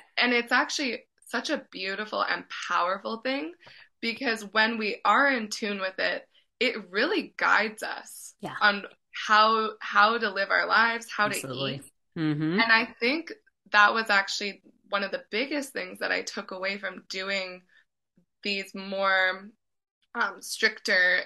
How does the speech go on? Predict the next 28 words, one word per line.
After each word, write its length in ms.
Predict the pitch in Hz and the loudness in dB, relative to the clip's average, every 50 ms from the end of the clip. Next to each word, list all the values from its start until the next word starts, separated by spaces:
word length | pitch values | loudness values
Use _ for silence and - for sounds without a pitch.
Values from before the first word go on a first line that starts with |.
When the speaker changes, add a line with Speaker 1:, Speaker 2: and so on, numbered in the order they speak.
| - - | -4 -2
Speaker 1:
diets, 640 | - 185 214 247 226 - 180 175 165 160 160 147 - | 0 2 4 4 2 2 0 -2 -4 -6 -8 -12 -16
Speaker 2:
Mm-hmm. 480 | - _ _ _ _ _ _ _ - | -20 _ _ _ _ _ _ _ -2
Speaker 1:
was 200 | 214 220 220 220 - | 0 0 0 0 2
that 200 | 226 226 - - - | 2 2 2 2 2
I 340 | - 214 214 214 208 - - _ - 185 180 185 | 4 4 4 2 0 -2 -6 _ -18 -20 -12 -8
regained 640 | 214 233 247 269 269 226 233 220 214 214 208 208 208 | -4 -2 -2 -2 -2 -2 -2 0 0 0 -2 -4 -4
the 100 | 202 202 | -4 -4
ability 840 | 196 190 - - - 185 190 196 196 196 185 180 180 185 185 - _ | -4 -6 -4 -2 -2 -2 0 -2 -4 -4 -6 -6 -6 -6 -8 -10 _
to 120 | - 202 190 - | -10 -10 -10 -10
tune 360 | - - - - 214 202 196 | -10 -10 -8 -6 -6 -4 -2
in 180 | 190 190 190 185 | -4 -4 -4 -4
on 200 | 185 180 180 - - _ | -6 -6 -8 -12 -16 _
what 340 | - - - _ 190 190 208 | -20 -20 -10 _ -2 0 0
is 220 | 254 285 294 277 - | 0 -2 -4 -4 -4
my 220 | 254 226 202 - - - | -4 -4 -4 -4 -8 -10
body 360 | 175 170 175 175 - 175 180 | -10 -10 -8 -6 -6 -8 -8
telling 380 | - - - - - 170 170 | -10 -12 -14 -12 -12 -10 -10
me 120 | 175 170 170 | -10 -10 -10
to 60 | - - | -10 -10
Speaker 2:
Mm-hmm. 200 | 165 160 156 156 | -8 -8 -8 -8
Speaker 1:
eat 220 | 156 156 156 139 - _ 180 | -8 -10 -10 -12 -14 _ -8
right 100 | 170 165 | -4 -4
in 180 | 151 - - | -4 -4 -4
Speaker 2:
Mm-hmm. 100 | 143 139 143 | -4 -4 -4
Speaker 1:
this 220 | 170 180 - - - _ - | -4 -6 -10 -16 -20 _ -12
moment. 280 | 196 226 277 320 311 - - _ - | -10 -8 -8 -8 -10 -12 -14 _ -8
Speaker 2:
Mm-hmm. 580 | 156 156 156 151 151 147 143 139 135 143 147 220 | -6 -4 -2 -2 -2 -2 -2 -4 -4 0 4 6
Speaker 1:
And 460 | 214 214 214 208 214 208 208 208 | 6 8 6 6 4 0 -2 -6